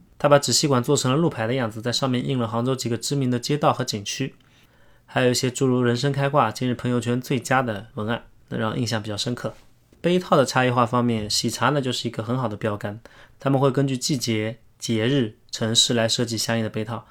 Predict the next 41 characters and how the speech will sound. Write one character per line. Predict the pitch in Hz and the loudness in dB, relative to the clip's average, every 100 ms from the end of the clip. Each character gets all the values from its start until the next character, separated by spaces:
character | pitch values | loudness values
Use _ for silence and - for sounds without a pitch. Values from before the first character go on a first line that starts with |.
| - - | -20 -8
比 | 127 | -2
如 | 127 | 0
杭 | 117 120 | 2 4
州 | 156 | 6
的 | |
杯 | 139 127 | 6 4
套 | 120 | 2
跟 | 120 120 | 0 0
苏 | - 139 | 2 2
州 | |
杯 | 123 117 | 2 2
套 | 113 | 0
可 | - | -2
能 | 101 | -8
就 | 113 | -10
是 | 110 | -8
不 | - | -4
一 | 117 | -2
样 | 123 127 | 0 -2
的， | 117 - _ _ - | -6 -16 _ _ -10
呃， | 113 | -8
春 | 107 175 | -2 0
节 | 143 120 | 4 4
的 | |
杯 | 120 127 | 2 2
套 | 135 | 0
跟 | 120 131 | 2 0
圣 | 196 170 | 4 4
诞 | 123 | 4
节 | |
的 | 110 | 2
杯 | 110 | -2
套 | 107 113 104 | -2 -4 -4
可 | - 117 | -2 -2
能 | 117 | 0
也 | |
是 | 101 175 | -2 -4
不 | 170 | -4
一 | 107 | -6
样 | 101 | -6
的。 | 165 | -12